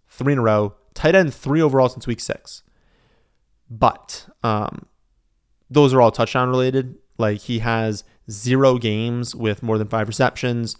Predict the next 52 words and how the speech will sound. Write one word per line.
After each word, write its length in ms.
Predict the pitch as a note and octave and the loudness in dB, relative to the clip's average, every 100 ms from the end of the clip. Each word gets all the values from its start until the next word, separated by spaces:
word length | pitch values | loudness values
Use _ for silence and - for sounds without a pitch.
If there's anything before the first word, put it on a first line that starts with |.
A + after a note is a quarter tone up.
| _ _ _ - | _ _ _ -16
zero 420 | G2+ A2 C3 B2 | -6 2 4 4
games 600 | A2+ A2 A2 A2+ A2+ A2 - - | 2 0 0 -2 -4 -8 -14 -8
with 280 | A2+ G2+ | -6 -4
more 160 | A#2 A2 | -4 -4
than 80 | G2+ | -4
fifty 220 | A#2 - | -8 -8
receiving 340 | A2+ C#3+ C3 | -4 -2 0
yards. 420 | B2 A#2 A#2 A2 - _ _ _ _ | 0 2 2 0 -8 _ _ _ _
Brutal 480 | C3 A2+ C#3+ F3+ D3 | -8 2 8 10 8
matchup. 460 | A#2+ G#2 G2+ - - - | 4 -2 -4 -10 -10 -4
Like, 300 | A2 G#2 _ | -2 -4 _
the 60 | |
forty-niners 400 | - C3+ B2+ A#2+ | 0 0 2 0
don't 160 | G#2+ A#2 | -2 -2
allow 200 | A2+ G#2+ - | 0 -2 0
any 220 | B2 B2+ | 0 0
production 380 | - A2+ A2 A2+ | -2 -2 -2 -6
to 60 | |
tight 220 | G2+ A#2 A#2+ | -6 -2 0
ends. 400 | C#3 C3 A#2+ - _ _ _ _ - | 0 0 -4 -10 _ _ _ _ -8
I 160 | A2 - - | -8 -8 -2
think 200 | C3+ A#2+ | -2 0
Juwan 260 | B2 A2+ | 0 0
Johnson's, 380 | A2 G#2 - G#2+ | 0 -2 -2 -8
like, 100 | G#2 | -8
a 40 | - | -8
trap 360 | - G#2+ - | -2 -2 -2
play 180 | A2+ A2 | -2 -2
this 200 | G#2 - | -2 -2
week. 140 | A#2+ A2 | -4 -2
I 40 | |
think 100 | A2 | -4
a 40 | |
lot 120 | G#2 G#2 | 0 0
of 60 | |
people 160 | A2+ G#2+ | -2 -6
are 20 | |
gonna 80 | G2+ | -6
talk 240 | A2 G#2+ | -6 -6
him 80 | A2+ | -2
up. 400 | G#2 - _ - - | -4 -4 _ -16 -6
I 80 | |
don't 100 | A2+ | -4
think 80 | G#2+ | -2
he's 120 | G#2+ | -4
a 40 | G2+ | -4
good 140 | G#2+ | -2
play. 260 | - C3+ B2 - _ _ - | 4 4 4 -4 _ _ -6
And 140 | B2+ | -2
then 100 | C3 | -2
it's 100 | B2+ | 0
like, 280 | B2+ A#2 | 2 2